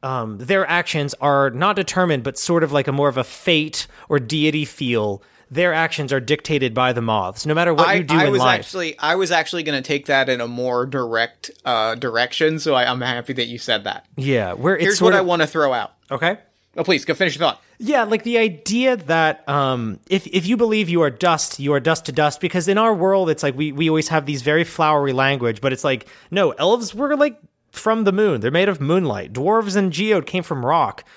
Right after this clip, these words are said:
Speaker 1: Are these th-, something where it's like these dwarves came from the lichen being covered in phosphorescence, mixing with water, mixing with plants, and it created life? And they are the, the Mothwing dwarves.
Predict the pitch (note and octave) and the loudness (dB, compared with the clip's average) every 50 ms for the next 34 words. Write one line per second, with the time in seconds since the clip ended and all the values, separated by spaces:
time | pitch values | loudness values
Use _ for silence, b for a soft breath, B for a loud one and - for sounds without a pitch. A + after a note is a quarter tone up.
0 | b b b b b b b - D#3 F3 F#3+ G#3 G3+ D#3 C3+ D#3+ G#3 G#3+ G#3+ G3+ | b b b b b b b 0 2 4 4 4 2 0 -2 -4 -2 -2 0 0
1 | E3+ C#3+ C3 A#2 - - - - _ _ _ - - - C3 - F#3+ G3 E3 - | 0 0 -2 -2 -4 -4 -6 -10 _ _ _ -20 -16 -10 -4 0 0 0 2 2
2 | D#3+ D3 C3+ C#3+ D3 D3 C#3+ - C#3+ C#3+ - - C#3+ C3+ B2 A2+ C3 F3 F3+ D#3+ | 0 2 2 2 2 2 2 0 -2 -4 -2 0 0 0 0 0 -2 -2 -2 -2
3 | C#3 C#3+ D3+ E3+ F3+ F3 D3+ - - - - F3 E3+ F3 E3+ - - D3+ D3+ D3 | -2 0 2 2 2 2 0 -2 -6 -4 -2 0 0 0 -2 -2 0 0 2 2
4 | C#3+ C3+ B2+ b b b b b b b b D#3 D#3 D3 D#3 D#3 E3+ D#3+ - - | 2 -2 -6 b b b b b b b b 0 2 4 4 2 2 2 0 0
5 | D#3+ D3 C3+ B2 D3+ C#3+ C#3 C3 - D#3+ D3+ C#3 C#3+ C#3+ C3 - - D#3+ D#3 D3 | 0 0 0 0 0 0 -2 0 0 0 0 2 0 -4 -4 -2 0 2 2 0
6 | - - D#3 D3+ D3 D3 - - C#3 C3 - - D#3+ D#3+ - - E3 D3+ D3 D3 | 0 -2 0 2 2 0 0 -2 -4 -4 -2 -2 -2 -2 0 -2 -2 0 -2 -2
7 | - C3 B2 A#2+ C3 D#3+ D#3 D3 C3+ B2 A2+ A2+ C3 D3+ - - - D#3 D3 D3 | -4 -6 -6 -2 2 2 2 2 2 0 0 -2 -2 -4 -4 -4 -4 -2 -2 -2
8 | D3+ - - - - - E3 E3+ E3 E3 D#3 C#3 - - C#3+ C#3+ C#3+ C#3+ - - | -4 -4 -8 -14 -10 -4 -2 0 2 2 0 0 -2 -4 -4 -2 -2 -2 -4 -6
9 | - - - - E3 D#3+ D#3+ D#3 D3+ D#3 D3+ D3 C3 B2 C3 C#3+ E3 D3 F#2 E2+ | -12 -8 -2 0 2 4 4 4 4 4 2 0 -2 -2 0 0 0 0 0 -4
10 | - - - - _ _ _ _ _ _ - D3+ D3+ D3+ D3+ D3+ D3 C#3+ C3 C3 | -10 -12 -14 -14 _ _ _ _ _ _ -4 -2 0 2 4 4 4 6 4 4
11 | B2+ A#2 G#2 G2+ A#2 A#2 C3+ B2+ A#2+ A#2 G#2+ G#2 A#2 C3+ C3+ C3+ C3 B2+ - - | 2 2 -2 -4 -4 -2 0 2 2 0 0 -2 -2 0 2 2 2 2 0 -4
12 | C3 B2 A#2 A2 G#2+ G#2 G2+ - - - C3+ C3 B2 - - - - - - - | -4 -4 -4 -4 -4 -6 -8 -10 -6 -2 0 0 0 0 -2 -6 -12 -12 -10 -10
13 | - | -10